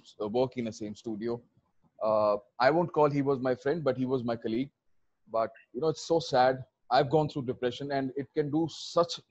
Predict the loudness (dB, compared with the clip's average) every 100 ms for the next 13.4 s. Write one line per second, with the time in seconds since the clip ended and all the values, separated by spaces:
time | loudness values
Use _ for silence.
0 | -20 _ _ _ -10 2 2 2 -4 -10
1 | -6 -2 0 -2 -4 -6 -6 _ _ _
2 | -8 -8 -2 4 4 4 -2 0 2 4
3 | 2 2 -2 -4 -2 -2 0 -2 0 0
4 | 0 -2 -2 -2 -4 -6 -4 -2 0 -2
5 | -2 -6 -4 -2 -4 -6 -6 -6 -2 0
6 | 0 -2 -6 -4 -2 -2 -2 -2 -4 0
7 | 0 0 -4 _ _ _ _ -6 -2 -2
8 | -6 _ _ _ -10 -6 -2 -2 -2 0
9 | 2 6 6 4 0 0 0 -4 -14 _
10 | _ _ _ _ _ _ _ _ _ -2
11 | 2 2 2 2 4 4 0 -2 -2 0
12 | 0 0 -2 -2 -4 0 -2 -2 -12 -8
13 | -4 -2 -4